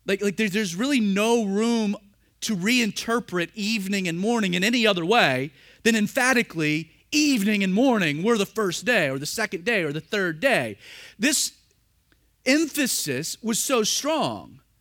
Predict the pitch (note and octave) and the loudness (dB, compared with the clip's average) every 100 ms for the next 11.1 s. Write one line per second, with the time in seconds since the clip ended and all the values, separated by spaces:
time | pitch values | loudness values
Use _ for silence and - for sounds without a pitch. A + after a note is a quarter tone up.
0 | _ _ _ _ _ _ A3 A#3 A3+ - | _ _ _ _ _ _ -2 0 -4 -2
1 | D4+ E4 A#3 D3+ G#2 C#2+ - - G#3+ A#3 | 0 0 0 -2 -4 -8 -12 -8 -2 0
2 | C4 B3+ - C4 C#4+ B3+ F3 F#3 F#3 G3 | 2 0 0 0 0 2 0 -2 -4 -2
3 | G#3+ B3 A#3+ C4 B3+ G3+ F3 G#3+ G3+ A3 | -2 -2 0 0 0 -4 -4 -2 -2 0
4 | A3+ C#4 - D#3 A2 E2 _ _ - - | 0 0 -2 -6 -8 -12 _ _ -20 -20
5 | _ A#3+ - A#3 C#4+ D#4 A#3 A#3 - - | _ -4 0 0 2 2 2 0 -6 -20
6 | _ _ _ - B3 - B3 C#4+ G#3+ B3 | _ _ _ 0 0 2 2 2 2 0
7 | A#3 A#3+ A3 G#3+ - A#3+ A#3 F#3+ G3+ A#3 | 0 0 0 -2 2 2 2 0 0 0
8 | A#3 - G3+ G3+ G3 G3+ D#3+ - _ _ | 0 -2 -2 -2 0 -2 -2 -12 _ _
9 | _ C#3 E3+ A#3 - - B3 B3 F#3 F#3 | _ -2 0 2 0 0 2 4 2 0
10 | G#3 G3+ E3+ G#3 G3 G3 F#3 C4+ A#3+ E3 | 0 -2 0 -2 -2 -4 -2 0 2 0
11 | F#3+ | -2